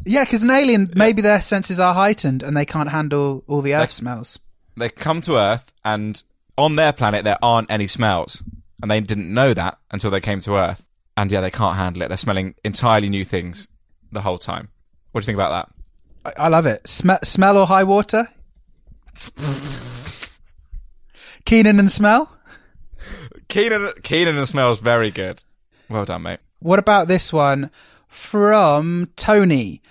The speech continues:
Speaker 1: Black Hawk Up. A retired soldier who survived the
Speaker 2: <laughs>
Speaker 1: Somali crash returns to the crash site in his balloon contraption to seek revenge from the sky. A heartwarming Disney Pixar crossover.
Speaker 2: I love it. I love it.
Speaker 1: Is it the old man from Up?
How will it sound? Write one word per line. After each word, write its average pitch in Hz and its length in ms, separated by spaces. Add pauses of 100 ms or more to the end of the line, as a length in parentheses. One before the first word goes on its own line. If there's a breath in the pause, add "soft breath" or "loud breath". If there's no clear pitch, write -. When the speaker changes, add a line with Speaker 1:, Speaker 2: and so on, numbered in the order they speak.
(180)
Speaker 1:
Black 208 240
Hawk 196 340
Up. 156 280 (240 soft breath)
A 151 60
retired 196 480
soldier 175 500
who 151 120
survived 170 500
the 220 100
Speaker 2:
<laughs> - 20
Speaker 1:
Somali 190 520
crash 151 560 (400 loud breath)
returns 185 520
to 190 80
the 185 80
crash 185 300
site 151 300
in 156 100
his 151 100
balloon 170 360
contraption 156 540
to 151 100
seek 170 240
revenge 151 460
from 151 200
the 147 80
sky. 127 460 (420 loud breath)
A 139 100
heartwarming 165 680
Disney 143 320
Pixar 135 380
crossover. 117 560 (200)
Speaker 2:
I 120 80
love 117 140
it. 95 120 (480)
I - 80
love 262 120
it. - 100 (480)
Speaker 1:
Is 175 140
it 208 60
the 214 100
old 220 160
man 240 240
from 165 220
Up? 156 320